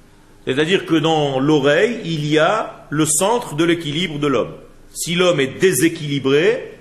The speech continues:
ken, c'est qu'au niveau de son liquide, au niveau de l'oreille interne, il y a un décalage. Donc le mot en hébreu ozen veut dire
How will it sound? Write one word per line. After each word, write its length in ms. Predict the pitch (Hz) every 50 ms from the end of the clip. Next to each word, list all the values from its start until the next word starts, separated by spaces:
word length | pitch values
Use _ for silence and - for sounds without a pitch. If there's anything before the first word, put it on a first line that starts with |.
| - - - - _ _ - -
ken, 220 | 170 202 240 247
c'est 200 | - - 180 170
qu'au 360 | 170 170 180 175 - 151 165
niveau 580 | 165 180 185 170 160 185 202 190 170 147 120 104
de 180 | 98 123 131 135
son 200 | - - 151 147
liquide, 540 | 151 165 165 - - 190 180 165 139 110 - - - - - - - _ _ _ _ _ _ _ _ _ _ -
au 100 | - 156
niveau 460 | 165 175 156 143 185 190 175 160 143
de 120 | 120 131 147
l'oreille 340 | 147 156 156 170 165 151
interne, 480 | 139 131 123 - 147 156 185 220 233 233
il 160 | 202 185 160 160
y 80 | 170
a 160 | 175 185 -
un 400 | 160 165 170 170 170 - - 147
décalage. 720 | 127 147 165 160 160 135 120 113 101 90 85 82 - - - 135
Donc 260 | 147 143 127 - 156
le 120 | 165 170
mot 160 | 170 190 196
en 120 | 185 170 160
hébreu 340 | 156 135 135 147 147 139 135 -
ozen 540 | 143 147 143 127 131 170 185 220 247 254 220
veut 160 | 151 151 147
dire 280 | 123 139 170 196 202